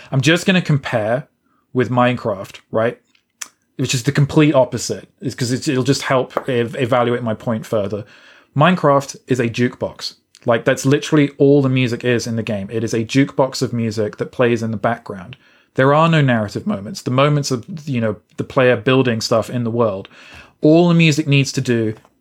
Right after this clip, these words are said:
is to take you to that place. There are no beats to hit. There, you don't really need the highly collaborative process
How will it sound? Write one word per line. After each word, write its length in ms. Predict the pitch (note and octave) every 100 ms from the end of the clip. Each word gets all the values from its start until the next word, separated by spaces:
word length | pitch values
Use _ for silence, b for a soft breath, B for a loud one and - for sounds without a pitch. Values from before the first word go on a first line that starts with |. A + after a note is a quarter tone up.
| -
is 140 | A2+
to 100 | -
take 360 | - - B2+ -
you 80 | B2
to 100 | -
that 180 | A#2 -
place. 400 | - F#2 - - _ _ _ -
There 120 | A#2
are 40 |
no 160 | B2+ C#3
beats 320 | C3+ C3 C3
to 80 | -
hit. 300 | A#2 A2 - b b b -
There, 480 | A#2+ C3+ E3+ D#3 C3
you 180 | C3
don't 240 | C3+ D3 E3+
really 260 | C#3 C#3+
need 480 | C3+ C3 C3 B2 A2 - _
the 160 | - A2
highly 440 | - - B2+ B2+
collaborative 800 | A#2+ A#2+ A#2 G#2+ A2 - G#2+ G#2+ - -
process 640 | C#3 C#3 C#3 A#2 G#2+ -